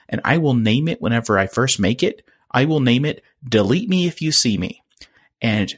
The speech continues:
then I will go on and do my thing. And then if I'm ever on my computer and I look at my desktop and I see something that says, "Delete me if you see me," or "Delete me," I just can delete it because I haven't touched it in the last thirty seconds. It says, "Delete me." And I have this,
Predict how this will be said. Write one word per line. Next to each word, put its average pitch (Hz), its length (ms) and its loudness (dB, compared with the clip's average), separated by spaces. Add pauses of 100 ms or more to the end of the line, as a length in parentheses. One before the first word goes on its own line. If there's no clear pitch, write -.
(140)
then 120 180 2
I 117 80 2
will 113 100 -2
go 123 200 2
on 123 140 2
and 113 80 0
do 117 100 2
my 113 140 0
thing. 87 340 -6 (280)
And 123 160 2
then 143 240 0 (100)
if - 120 -2
I'm 117 180 0
ever 180 260 2
on 175 60 2
my 175 100 0
computer 143 480 0
and 113 160 -4
I 107 60 -2
look 143 180 0
at 151 60 -4
my 127 80 0
desktop 117 520 -2
and 117 120 -6
I 101 80 -4
see 143 240 0
something 123 360 0
that 92 120 -2
says, 107 260 0 (120)
"Delete 104 280 2
me 135 120 2
if 127 120 -2
you 107 60 2
see 117 220 2
me," 131 200 0
or 87 140 -2
"Delete 95 320 0
me," 165 200 -4 (640)
I 117 160 0
just - 320 -2
can 131 160 -2
delete 123 300 2
it - 120 -2
because - 360 -4
I 117 120 2
haven't 131 420 -2 (340)
touched - 340 -2
it - 120 2
in 117 60 -6
the 117 60 -2
last 110 300 0
thirty 123 280 2
seconds. 151 500 -4 (300)
It 117 140 -2
says, 120 300 -2
"Delete 120 320 0
me." 240 240 0 (380)
And 110 120 -2
I 107 140 -2
have 117 240 0
this, 120 260 -4